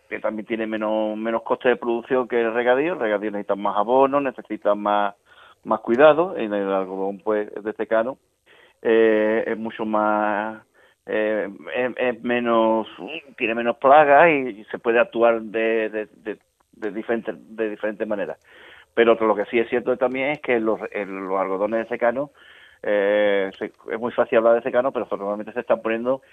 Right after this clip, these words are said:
en suelos donde la capacidad de almacenar, de almacenar la lluvia del invierno, con suelos profundos,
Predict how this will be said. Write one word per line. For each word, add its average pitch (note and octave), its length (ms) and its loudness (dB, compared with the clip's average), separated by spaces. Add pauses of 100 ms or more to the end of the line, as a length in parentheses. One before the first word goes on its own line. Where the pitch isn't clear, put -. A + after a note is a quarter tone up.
(200)
en A2+ 220 -4
suelos B2 320 4
donde A#2+ 400 2
la G#2 180 4
capacidad G#2+ 720 4
de A2 120 4
almacenar, G#2+ 720 0 (440)
de G#2+ 80 0
almacenar G#2 760 2
la G#2+ 100 4
lluvia A2 320 2
del G#2+ 120 2
invierno, B2 440 0
con G#2 160 -2
suelos G#2+ 180 -2
profundos, B2+ 600 -4